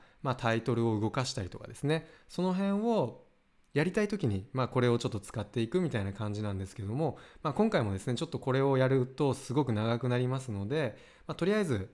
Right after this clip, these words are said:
まあ、そういうアフターエフェクトとかモーションみたいなのでできる機能がですね、このフュージョンだと思ってください。で、その次にこのカラーグレーディングですね。この右側。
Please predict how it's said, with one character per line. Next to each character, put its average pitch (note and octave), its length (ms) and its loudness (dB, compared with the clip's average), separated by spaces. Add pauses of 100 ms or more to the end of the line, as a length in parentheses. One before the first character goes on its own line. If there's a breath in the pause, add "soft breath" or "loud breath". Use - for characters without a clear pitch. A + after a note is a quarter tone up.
ま B2 60 -4
あ、 - 20 -2
そ D3+ 120 2
う C#3 60 6
い - 20 6
う G#2+ 60 4
ア G#2+ 40 0
フ - 120 -6
タ C3 100 4
ー B2 60 6
エ B2+ 40 4
フ - 80 0
ェ C3+ 60 -2
ク - 60 -12
ト B2+ 100 0
と G#2+ 60 2
か G2+ 80 2
モ A#2 220 4
ー - 40 -2
シ - 80 0
ョ C3 40 4
ン B2+ 60 4
み A#2+ 80 2
た A#2+ 120 2
い A2+ 60 2
な A2 100 0
の A2 120 0
で F#3 180 2
で C3 120 2
き C3+ 160 -4
る A2 280 2 (420 soft breath)
機 G3+ 120 2
能 E3 160 6
が F#2+ 100 0
で F#2+ 100 -4
す - 80 -10
ね、 E3+ 120 0
こ E3 120 0
の G#2 60 0
フ B2+ 120 -2
ュ A#2+ 80 6
ー - 20 4
ジ G#2+ 100 2
ョ G2 60 2
ン F#2+ 60 0
だ C3 100 2
と G#2+ 120 -4
思 G2+ 180 0
っ - 20 -4
て - 100 -14
く - 80 -8
だ F#2 100 -6
さ G2 200 -6
い。 F#2 80 -10 (460 soft breath)
で、 C#3+ 80 -4
そ F#3 140 -2
の G#3+ 80 2
次 B3 220 -2
に F3 80 4
こ B2 100 0
の G#2 100 0
カ B2+ 120 -2
ラ D3 120 6
ー - 20 0
グ F3+ 80 0
レ F#3 80 0
ー E3+ 40 0
デ A#2+ 80 0
ィ - 20 -2
ン F#2 40 -4
グ E2+ 60 -8
で F2+ 60 -10
す - 80 -10
ね。 D#3+ 300 -2 (120)
こ B2 120 -6
の A2+ 60 0
右 A2+ 220 0
側。 A2+ 320 0